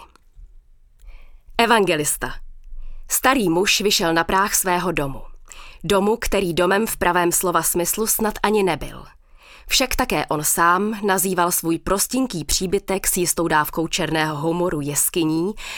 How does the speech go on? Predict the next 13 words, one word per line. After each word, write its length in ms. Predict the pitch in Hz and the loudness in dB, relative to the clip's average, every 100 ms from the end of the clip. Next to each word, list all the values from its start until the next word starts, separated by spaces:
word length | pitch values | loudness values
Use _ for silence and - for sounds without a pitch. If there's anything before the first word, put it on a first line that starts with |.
| - - | -10 0
a 60 | 160 | 0
vzhledem 440 | 156 208 262 262 | 2 0 2 0
k 100 | - | 0
tomu, 260 | 202 240 247 | 0 0 0
že 160 | 190 | 0
zadní 360 | 151 190 233 208 | 0 0 0 0
stěnu 360 | - 214 208 | 0 0 0
jediné 440 | 190 180 220 247 240 | 0 0 0 0 0
jeho 220 | 247 185 | 0 0
místnosti 680 | 160 160 - 208 - - 220 | 0 -2 -2 -4 -2 -4 -4
tvořila 420 | 170 185 190 180 | -2 -2 0 0
část 400 | - 147 143 - | 0 -2 -2 -2
skály, 600 | - 160 151 156 180 | -2 2 2 2 -2